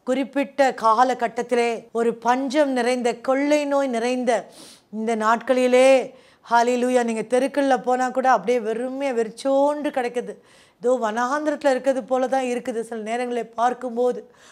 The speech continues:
ஆனாலும் அருமையான சகோதரியே, இந்த வனாந்திர வாழ்க்கையிலே ஒரு, நீங்கள் ஒருபோதும் சோர்ந்து போகாதீருங்க. ஹல்லேலூயா. ஆவியானவராகிய நான் உங்களை நான் நடத்தி கொண்டு செல்வேன்.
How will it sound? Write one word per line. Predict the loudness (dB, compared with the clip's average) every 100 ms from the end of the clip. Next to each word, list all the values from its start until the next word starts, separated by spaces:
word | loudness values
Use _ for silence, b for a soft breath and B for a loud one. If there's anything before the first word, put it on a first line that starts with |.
| b
ஆனாலும் | -2 0 2 4 4 4 0 -10 b b -6
அருமையான | -2 0 4 6 8 6 0
சகோதரியே, | -4 -2 0 0 0 -2 -4 b b b
இந்த | -6 -4 0
வனாந்திர | 0 4 6 6 6 4 4 6
வாழ்க்கையிலே | 6 6 2 0 0
ஒரு, | -2 -4 -6 -6
நீங்கள் | -4 -2
ஒருபோதும் | 0 -2 4 8 8 8 4 -2 2
சோர்ந்து | 4 4 4
போகாதீருங்க. | -4 -2 0 0 -2 -10 -14 -20 _ B B B -2 6
ஹல்லேலூயா. | 8 8 6 4 4 4 4
ஆவியானவராகிய | 2 2 0 2 2 2 -2
நான் | -4 2 8 10 8 4 -6 B B
உங்களை | -8 4 6 6
நான் | 4 -2
நடத்தி | 0 0 0 2
கொண்டு | 4 4 2
செல்வேன். | 2 0 2 -2 -4